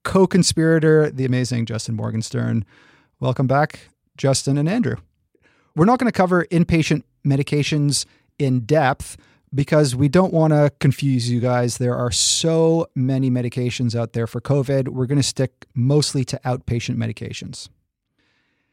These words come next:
Now, there are seven outpatient covid meds in four categories that we're gonna cover on this Journal Jam podcast, and they are the following. First category is the biologics,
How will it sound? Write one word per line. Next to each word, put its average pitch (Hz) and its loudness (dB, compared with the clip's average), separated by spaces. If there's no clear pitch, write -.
Now, 160 6
there 175 4
are 170 6
seven 220 4
outpatient 165 0
covid 156 2
meds 135 0
in 139 2
four 180 0
categories 135 -2
that 131 -6
we're 127 -4
gonna 127 -2
cover 127 -4
on 123 0
this 123 -2
Journal 127 -4
Jam 117 -6
podcast, 131 -6
and 131 -2
they 147 2
are 151 6
the 139 0
following. 120 -4
First - -2
category 160 2
is 135 -4
the 131 -4
biologics, 120 -4